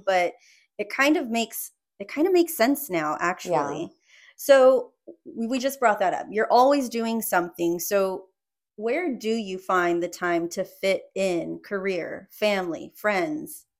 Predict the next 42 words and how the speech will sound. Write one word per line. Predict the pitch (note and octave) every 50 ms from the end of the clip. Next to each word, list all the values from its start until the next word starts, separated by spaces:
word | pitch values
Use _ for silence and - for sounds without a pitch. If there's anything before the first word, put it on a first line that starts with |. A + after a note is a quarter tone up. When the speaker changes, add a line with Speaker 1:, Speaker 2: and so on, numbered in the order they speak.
| _ _
Speaker 1:
love, | - G#3 G#3+ G3+ F3+ D#3+ D3+ D3+ D#3 - _ _ _ _ _ _ _ -
all | G3 G#3+ A3+
Speaker 2:
Ye- | A3+
Speaker 1:
of | A3+ G#3+
the | G#3 G3+
things? | G#3 F#3 E3 E3+ E3+ -
Where | A3 B3
do | C#4 D4
you | C#4+
find | - A3 G3+ G3 F#3+
the | F3
time? | F3+ - F3 D#3+ - - - - - _ _ _ _ _ _ _ - _ _ - - - - - F#3+
Speaker 2:
You | F#3+ A#3+ B3+ B3+
know, | B3+ B3 B3 A#3+
I'm | - G#3+ A3+ A#3+
a | A#3+
very | G#3+ F#3 A3+ A3 A#3 A#3+ B3+ B3
big | G#3 E3+ G#3+ G#3 G#3 G#3 G#3+ G3+ F3 E3+
believer | G3+ F#3+ F#3+ G3 G3 G3 E3 G3 F#3+ F#3+ G3
on | - F3+ F3+ F3+ F3
routines, | E3+ E3+ E3+ E3 - - - F3 E3 E3 E3+ F3+ G3+ A3+ A#3 A#3
especially | G#3 G3 - - F#3+ F#3 F3+ - - G3 F#3
when | F#3 F3
having | F3+ F3 E3+ F3 F3 E3+
a |
family | - - F#3 F3+ F3+ F3+ F3 F3+ F3 F3 F3 - -
of | E3 D#3+ D#3+ D#3+ D#3+ D#3 D3+ E3 D#3 - -
six. | - - - - - G3 E3+ D3+ D#3+ G3+ G3+ - - - - - - _ _ _ _ _ _ -
Um, | - F#3+ F#3+ F3+ F3+ F3 E3+ E3+ E3+ E3+ F3 F3 - - -
there | E3 F#3 F3+ F3+
has | F3 - F3 F3 - -
to | - F#3+
be | F3 F#3 F3+
a | E3+
good | F3+ F3+ E3 -
structure. | - - F3 E3 - - - E3+
There | E3 E3+ E3
has | D#3+ E3 E3 D#3 - -
to | - E3+
be | D#3+ E3+ E3
time | - - F3 E3+ E3+
blocking. | E3 D#3+ D#3+ D#3+ D#3+ - F3 E3 E3 E3 E3 D#3+ E3